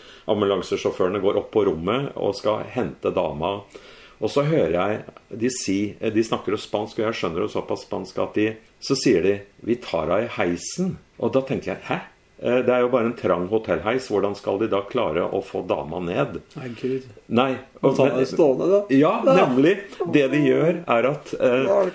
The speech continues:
Speaker 1: de tjorer dama fast i båra med, med sånne reimer.
Speaker 2: Stropp, nei.
Speaker 1: Og så setter de båra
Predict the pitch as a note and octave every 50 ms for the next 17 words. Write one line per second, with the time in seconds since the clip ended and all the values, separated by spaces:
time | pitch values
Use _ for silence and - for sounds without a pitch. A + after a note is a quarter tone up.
0 | - - - B2 A#2+ D#3 D3+ B2+ B2 - - - D#3+ B2+ G2 G2 A2 B2 B2 C3
1 | G#2+ D#2+ D#2+ G2 - - G2+ G2 - - - A#2 A#2+ G#2+ B2 G#2+ E2 D#2 F#2+ A#2
2 | D3+ D3+ - - G#2+ A2+ A2 A2 A2+ A2 A2+ A2+ G#2+ A2+ A2 - A2 G2+ G#2 G#2+
3 | B2 A#2 G#2 F2+ D#2+ D#2+ F2 A2 B2+ D3 E3+ - - - - - A3 F#3+ F3 E3
4 | D3+ D3 D3 - F3 E3+ - - - A2 - - A#2 A#2 C3+ C3 A#2+ A2+ - C#3+
5 | B2+ G2 D#2+ D#2+ F#2 F#2+ A2